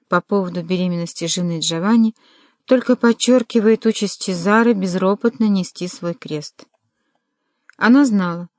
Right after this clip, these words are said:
что никогда не забудет, как молил Чезаро Мадонну избавить его от служения церкви. Она знала, что и теперь его переполняет это желание,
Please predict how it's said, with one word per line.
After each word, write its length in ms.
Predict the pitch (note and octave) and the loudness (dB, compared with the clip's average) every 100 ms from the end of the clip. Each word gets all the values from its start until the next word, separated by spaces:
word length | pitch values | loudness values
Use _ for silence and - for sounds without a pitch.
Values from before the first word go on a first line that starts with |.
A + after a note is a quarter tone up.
| _ _ _ | _ _ _
что 240 | - G#3+ | -4 4
никогда 540 | A#3+ C#4+ C4+ A#3 G#3 | 4 4 2 2 2
не 120 | F#3+ F3 | 0 -2
забудет, 520 | E3+ E3+ G#3 B3 B3 | -4 -2 2 2 2
как 200 | - F3 | -4 -4
молил 340 | E3+ E3 F3 | -4 -4 -6
Чезаро 500 | E3 F3 D#3+ E3+ F3 | -8 -10 -4 -4 -2
Мадонну 640 | D#3+ D#3 D#3 G3+ A#3 A3+ | -6 -8 -2 2 4 4
избавить 560 | A3+ E3+ F#3+ F#3+ G3 - | 2 0 -2 -2 -4 -6
его 120 | F#3 | -6
от 80 | F#3 | -6
служения 600 | - D#3+ C#3 D#3 E3 D#3 | -6 -12 -8 -6 -6 -8
церкви. 560 | - - C#3+ - - - _ _ _ _ _ _ _ _ _ _ _ _ _ | -10 -12 -12 -14 -20 -20 _ _ _ _ _ _ _ _ _ _ _ _ _
Она 260 | - A3+ B3 | 2 4 6
знала, 340 | G#3+ B3+ B3+ | 6 6 4
что 200 | B3 - | 2 0
и 60 | B3 | 0
теперь 400 | - A3 B3+ A#3+ | 0 0 4 4
его 300 | G3 F#3 G3 | 2 0 -2
переполняет 800 | - G3+ G3 F#3+ F#3 F#3+ G3 F#3 | 0 0 0 0 0 0 -2 -4
это 180 | - | -6
желание, 580 | F3 F#3 F#3+ F#3+ E3+ D#3 | -4 -2 -2 -2 -4 -6